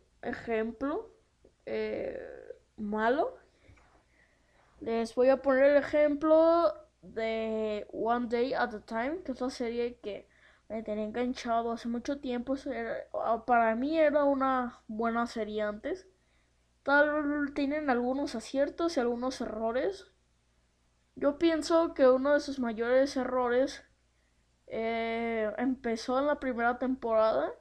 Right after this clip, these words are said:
cuando está Elena, que es la hija de la protagonista principal.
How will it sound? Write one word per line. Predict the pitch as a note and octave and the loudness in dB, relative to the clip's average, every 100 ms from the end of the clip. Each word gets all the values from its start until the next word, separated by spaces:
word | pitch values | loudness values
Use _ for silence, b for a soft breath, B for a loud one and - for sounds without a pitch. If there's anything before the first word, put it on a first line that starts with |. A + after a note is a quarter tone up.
| _ _ _ _ _ _ _ _ - | _ _ _ _ _ _ _ _ -10
cuando | A#3 A3+ G#3+ A3 G#3+ A3 A#3 A#3 A#3 B B - - | -6 -4 2 4 6 4 2 0 -2 B B -20 -14
está | - A3 - A#3 A3+ A3+ A3+ - | -10 -10 -6 -2 0 0 0 -2
Elena, | - G#3+ G#3 A3 C4 D4+ - - _ _ B3+ C4 | -2 0 0 0 2 0 0 -6 _ _ -12 -8
que | A3 | -8
es | A3 | -4
la | B3 A#3 A3+ | 2 4 2
hija | A#3 A#3+ - B3 | 0 -6 -4 -2
de | A#3 | 0
la | G#3+ G#3+ | 0 0
protagonista | G#3+ A3+ G#3+ B3 C4+ C4+ C4+ C4 | -6 -4 -4 -2 -4 -2 -6 -6
principal. | A#3 - B3+ C#4+ D#4 | -10 -10 -2 2 2